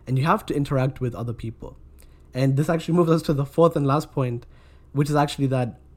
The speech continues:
if you combine all of this together, what you get is a true test of diversity and inclusion. That for me is the epitome, and it should be the goal of diversity and inclusion,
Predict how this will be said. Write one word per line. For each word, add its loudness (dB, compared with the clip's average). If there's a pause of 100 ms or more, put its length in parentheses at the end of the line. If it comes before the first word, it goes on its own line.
if -6
you 0
combine 0
all 0
of 0
this -2
together, -6 (200)
what 0
you -2
get 4
is 2
a 0
true -2
test -2
of -2
diversity -2
and -4
inclusion. -6 (300)
That 2
for 4
me 4
is 0
the 2
epitome, -2 (320)
and 0
it -2
should -2
be 0
the 4
goal 4 (240)
of -2
diversity -4
and -8
inclusion, -12